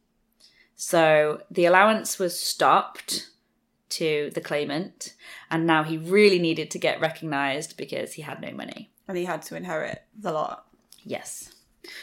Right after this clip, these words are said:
Speaker 1: So the family filed a chancery suit, basically because they thought, attack's the best defence, it's gonna be long, it's gonna be expensive,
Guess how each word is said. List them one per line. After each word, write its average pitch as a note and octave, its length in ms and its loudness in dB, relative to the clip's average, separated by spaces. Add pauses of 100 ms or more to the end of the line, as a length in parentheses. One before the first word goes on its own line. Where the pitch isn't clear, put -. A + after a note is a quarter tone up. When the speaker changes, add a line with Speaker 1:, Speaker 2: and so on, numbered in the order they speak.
Speaker 1:
So F3+ 200 2
the F#3 100 -4
family B3 280 6
filed G#3+ 380 6
a - 60 -6
chancery F3 480 -4
suit, - 560 -6 (520)
basically A3 360 4
because E3 560 0 (480)
they E3 100 2
thought, D3+ 340 2
attack's - 360 2
the F3 80 -4
best D#3+ 200 0
defence, D3+ 420 -2
it's E3 140 0
gonna E3+ 160 -4
be D#3 120 0
long, F3+ 420 6
it's - 160 -6
gonna D#3+ 160 -6
be D3+ 60 2
expensive, D3+ 720 -2